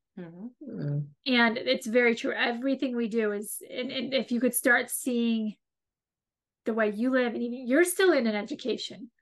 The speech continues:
Speaker 1: Yeah.
Speaker 3: You're still getting an
Speaker 1: If you're
Speaker 3: education.
Speaker 1: smart, you will be learning for the rest of your life.
Speaker 3: Yes.
Speaker 2: Mm-hmm.
Speaker 1: That's what I try and tell my kids. If
Speaker 3: Yep.
Speaker 1: you are
Speaker 2: Yeah.
Speaker 1: smart, you will learn for the rest of your life.
Speaker 3: Yep.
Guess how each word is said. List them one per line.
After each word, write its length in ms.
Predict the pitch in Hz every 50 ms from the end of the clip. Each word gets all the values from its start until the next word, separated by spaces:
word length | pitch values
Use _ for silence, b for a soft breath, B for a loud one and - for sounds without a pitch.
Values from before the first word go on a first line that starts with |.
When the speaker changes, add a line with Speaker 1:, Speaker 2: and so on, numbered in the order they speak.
| _ _ _ _ -
Speaker 1:
Yeah. 180 | 208 226 240 233 _ _ -
Speaker 3:
You're 280 | 269 214 240 294 359 359
still 220 | 359 - 320 262
getting 260 | 233 254 233 220 208
an 60 | 208 226
Speaker 1:
If 160 | 254 262 262
you're 140 | 254 277 277
Speaker 3:
education. 220 | 226 214 - 240
Speaker 1:
smart, 320 | 262 294 320 294 240 220 208
you 180 | 214 214 226 247
will 200 | 254 247 220 196
be 560 | 185 226 220 220 214 208 202 208 202 208 - _ _ _ _ -
learning 580 | 190 190 220 240 262 247 208 175 175 175 175
for 140 | - - 180
the 100 | 175 175
rest 260 | 170 170 170 - -
of 80 | 175 165
your 140 | 156 151 151
life. 240 | - - - - _ _ -
Speaker 3:
Yes. 440 | 262 240 - - - - - - - _ _ - 233
Speaker 2:
Mm-hmm. 80 | 226
Speaker 1:
That's 180 | 233 196 202 -
what 80 | - - 175 175
I 20 | -
try 120 | - 180 165
and 80 | 170 180
tell 120 | 175 156
my 120 | 156 160 -
kids. 360 | - - - - - - - _ -
If 80 | 190 185
Speaker 3:
Yep. 120 | 190 202
Speaker 1:
you 180 | 208 220 226 226
are 80 | 226 220
Speaker 2:
Yeah. 80 | 196 202
Speaker 1:
smart, 180 | 262 233 196 - _ _ _ - -
you 180 | 208 196 202
will 160 | 190 190 180 180
learn 200 | 180 175 165 165
for 100 | 185 165
the 80 | 165
rest 200 | - - - -
of 100 | 180 180
your 100 | - 165
life. 160 | - - 196 -
Speaker 3:
Yep. 180 | - 277 269